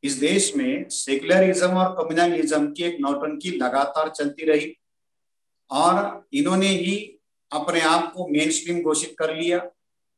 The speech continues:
अब पचासी परसेंट लोगों की जिसमें कोई बात ही नहीं हो, वो mainstream कैसे हो सकता?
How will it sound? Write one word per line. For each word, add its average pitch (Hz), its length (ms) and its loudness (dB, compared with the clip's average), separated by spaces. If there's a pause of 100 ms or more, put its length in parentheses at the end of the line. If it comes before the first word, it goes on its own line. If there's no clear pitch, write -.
(160)
अब 208 160 -6
पचासी 185 440 0
परसेंट 208 380 -4
लोगों 175 380 0
की 208 140 -6
जिसमें 190 440 -2
कोई 185 140 2
बात 165 420 0
ही 196 120 -2
नहीं 147 400 4
हो, - 80 -8
वो 196 180 -2
mainstream 185 480 0
कैसे 156 300 -2
हो 123 120 -10
सकता? - 560 -10